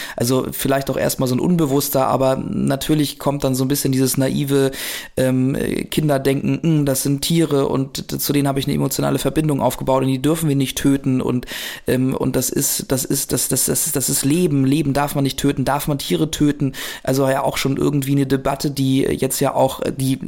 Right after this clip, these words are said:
Cornel-, Cornelia Funke da ja schon irgendwie sehr stark vorausgesehen hat und, äh, das, das fand ich vor allen Dingen spannend, aber dann halt eben wiederum, ähm, wie du schon meintest, der Blickwinkel der älteren Generation, der halt sagt, „Ey,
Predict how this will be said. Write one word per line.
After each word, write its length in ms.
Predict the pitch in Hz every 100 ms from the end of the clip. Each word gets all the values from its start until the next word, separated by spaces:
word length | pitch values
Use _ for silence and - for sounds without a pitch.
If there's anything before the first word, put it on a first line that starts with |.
| -
Cornel-, 380 | - 139 135 -
Cornelia 360 | 139 147 151
Funke 320 | 123 160 165 127
da 200 | 139 151
ja 140 | 139
schon 220 | - 139
irgendwie 380 | - 139 131 127
sehr 600 | 120 123 131 135 135 131 - - - - - -
stark 460 | - - 135 139 -
vorausgesehen 1080 | - 123 127 202 - 151 127 123 131 131 120
hat 340 | 127 - - -
und, 360 | 127 120 -
äh, 120 | 131 123
das, 220 | 135 -
das 200 | 147 -
fand 160 | 175
ich 120 | 170 -
vor 100 | -
allen 100 | 147
Dingen 120 | 143
spannend, 340 | - 135 139 - - -
aber 220 | 117 143
dann 120 | 147
halt 140 | 139 -
eben 240 | 139 139
wiederum, 560 | 135 135 131 139 139 -
ähm, 460 | 131 131 127 135 -
wie 120 | 135
du 120 | 135
schon 180 | - 127
meintest, 480 | 127 131 131 - 131
der 160 | 131
Blickwinkel 580 | - 135 - 131 127 127
der 320 | 127 127 131
älteren 340 | - 143 147 127
Generation, 540 | 127 123 123 - 127
der 100 | 127
halt 140 | 127 127
sagt, 320 | 131 - -
„Ey, 220 | - 131